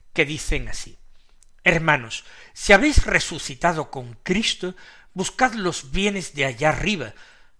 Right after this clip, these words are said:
donde Cristo está sentado a la derecha de Dios.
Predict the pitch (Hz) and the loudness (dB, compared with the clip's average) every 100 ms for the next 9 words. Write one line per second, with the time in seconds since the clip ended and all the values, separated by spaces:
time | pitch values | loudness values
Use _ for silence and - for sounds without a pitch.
0 | _ - 120 117 117 - 196 226 - 175 | _ -18 -16 -14 -16 -2 4 4 4 -2
1 | - - 175 - 147 123 113 - 190 175 | -2 0 0 0 -4 -6 -4 0 2 2
2 | 139 120 139 - 139 110 107 104 - - | 0 0 -2 -2 -6 -8 -12 -14 -12 -12
3 | - | -14